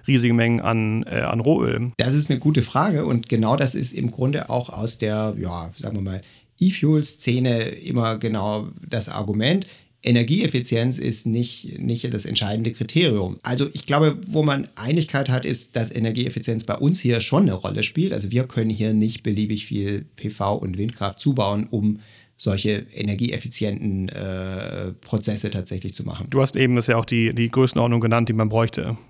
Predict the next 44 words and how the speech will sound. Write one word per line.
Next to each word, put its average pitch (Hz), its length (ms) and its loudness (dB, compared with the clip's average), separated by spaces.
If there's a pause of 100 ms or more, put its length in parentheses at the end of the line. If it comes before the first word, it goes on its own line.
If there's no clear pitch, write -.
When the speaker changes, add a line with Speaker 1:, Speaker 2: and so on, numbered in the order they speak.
Speaker 1:
dafür. - 180 0
Speaker 2:
Genau. - 220 -2 (100)
Also 110 200 0
Speaker 1:
Also - 20 -2
Speaker 2:
das, 120 260 -2
das - 100 -8
Speaker 1:
wahnsinnig. 120 680 2
Speaker 2:
das - 180 0
denkt 117 280 0 (100)
niemand, 120 180 2
Speaker 1:
Genau. 113 120 2
Speaker 2:
dass 110 180 -2
das 110 120 -4
so 110 100 -4
richtig 104 260 -6
geht. - 80 -12
Speaker 1:
Aber 170 140 4
der 190 100 4
Import. 139 400 2 (340)
Speaker 2:
Genau, 170 200 4
aber 135 240 2
ja, 156 180 2
das 165 100 -4
muss 165 160 2
man 165 120 2
mal 143 40 2
gucken. 180 240 -2
Also 127 320 0 (320)
das 147 220 0
Gleiche 160 260 2
gilt 156 200 2
grundsätzlich 165 540 0
halt 143 140 0
auch 131 160 0
so 127 140 -2
für - 100 -4
uns 127 220 0
hier 127 80 0
in 120 160 2
Europa. 180 540 0
Auch 131 220 -2 (120)
da 143 380 2 (500)
gibt's 151 180 0
natürlich 123 480 0